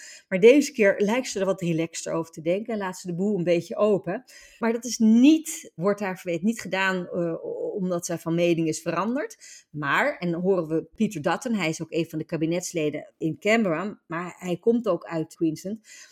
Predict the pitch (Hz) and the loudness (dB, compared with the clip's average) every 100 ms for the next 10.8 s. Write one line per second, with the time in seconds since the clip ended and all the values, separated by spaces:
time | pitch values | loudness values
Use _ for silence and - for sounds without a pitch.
0 | - - 190 202 247 226 - 160 190 - | -20 -12 -4 0 2 0 0 0 -2 -8
1 | - 175 165 196 170 180 185 175 175 _ | -16 -12 -8 -6 -6 -4 -2 0 -2 _
2 | 240 233 - 156 156 - 196 330 - - | -6 -6 -6 -8 -8 -8 0 2 2 -2
3 | 185 175 _ 190 180 196 277 294 147 151 | -6 -6 _ -12 -10 -2 -2 -2 -6 -10
4 | - 240 254 214 165 160 - 240 269 165 | -6 -2 -2 -4 -6 -8 -2 2 2 0
5 | 196 - 190 175 214 - 151 175 - 196 | -6 -6 2 2 0 -4 -6 -4 -4 -2
6 | 220 208 160 175 170 220 269 180 165 - | 0 0 0 -2 2 4 2 0 -4 -4
7 | _ - - _ 220 160 208 202 - 160 | _ -20 -20 _ 2 4 4 4 -4 -16
8 | 143 _ _ _ _ 196 196 170 175 180 | -16 _ _ _ _ -4 0 0 -2 -4
9 | 175 214 196 - 175 156 208 - - - | -2 2 2 0 -2 6 6 6 -8 -12
10 | 131 - 170 190 180 147 135 | -12 -8 -6 -6 -6 -6 -8